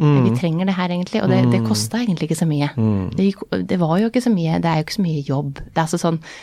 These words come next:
Speaker 2: det er ikke, det er ikke en jobb. Det er jo
Speaker 1: Mm.
Speaker 2: en, vi blir nærmere som par, og vi ser hverandre bedre. Eh, og, og det gjør også at vi ser hverandre bedre i situasjoner hvor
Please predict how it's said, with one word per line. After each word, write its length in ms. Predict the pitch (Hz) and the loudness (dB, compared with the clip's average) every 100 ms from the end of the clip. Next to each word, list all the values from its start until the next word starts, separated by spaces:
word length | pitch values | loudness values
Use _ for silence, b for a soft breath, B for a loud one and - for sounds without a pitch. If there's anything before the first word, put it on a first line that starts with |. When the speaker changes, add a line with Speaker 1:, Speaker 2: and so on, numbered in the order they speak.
| B | B
Speaker 2:
det 80 | 196 | -6
er 40 | - | -6
ikke, 140 | 190 | -4
det 100 | 185 | -4
er 60 | - | -4
ikke 160 | - | 2
en 80 | 226 | 4
jobb. 240 | 156 147 - - | 2 0 -6 -4
Det 120 | 143 139 | 0 2
er 120 | 165 | 2
jo 60 | 180 | 0
Speaker 1:
Mm. 40 | |
Speaker 2:
en, 200 | 190 - - 180 | 0 -2 -6 -4
vi 220 | 175 190 | 0 0
blir 160 | 185 190 | 2 2
nærmere 320 | 180 151 147 | 2 0 -4
som 140 | 185 185 | -4 0
par, 180 | 202 208 | 0 0
og 60 | 175 | -4
vi 60 | |
ser 300 | 170 - 147 | -6 -6 -6
hverandre 320 | 143 156 156 165 | -4 -4 -2 0
bedre. 340 | 156 160 214 B B B B B | 0 0 0 B B B B B
Eh, 420 | 170 165 160 160 165 | -2 0 0 0 -2
og, 160 | - 165 | -2 0
og 360 | 170 165 - - - 190 | 0 -2 -4 -8 -12 -4
det 120 | 170 | -2
gjør 160 | 160 156 | -2 -2
også 120 | - | -4
at 80 | 165 | -2
vi 160 | 170 B B B | -4 B B B
ser 240 | - 165 | -8 -6
hverandre 320 | 160 160 170 165 | -4 -4 -2 -4
bedre 300 | 151 143 165 | -4 -2 -2
i 40 | |
situasjoner 580 | 160 165 165 - 143 156 | -4 -4 -6 -4 -4 -2
hvor 180 | 156 | -2